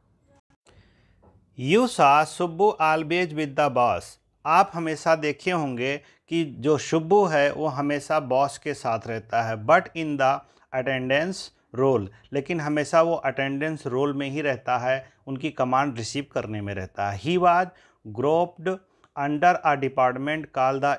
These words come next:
story department, लेकिन उसको जिस डिपार्टमेंट में रखा गया है उस डिपार्टमेंट का क्या नाम है? स्टोरी डिपार्टमेंट नाम है। Comprising, comprising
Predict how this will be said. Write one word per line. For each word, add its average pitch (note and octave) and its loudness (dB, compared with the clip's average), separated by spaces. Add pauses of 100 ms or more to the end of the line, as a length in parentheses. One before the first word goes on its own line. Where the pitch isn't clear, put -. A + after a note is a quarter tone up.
story D3 -2
department, A2+ -4
लेकिन C3+ -4
उसको D3 -6
जिस D3+ -2
डिपार्टमेंट C#3+ 0
में D#3 -2
रखा C3+ 0
गया B2 0
है A2+ -2 (240)
उस D#3 -4
डिपार्टमेंट C3 -4 (400)
का C3+ 0
क्या C3 -4
नाम C3 -2
है? F3 -4
स्टोरी C#3 2
डिपार्टमेंट A2 -2
नाम G2+ -4
है। G#2+ -4 (180)
Comprising, C3 2 (220)
comprising C3+ 0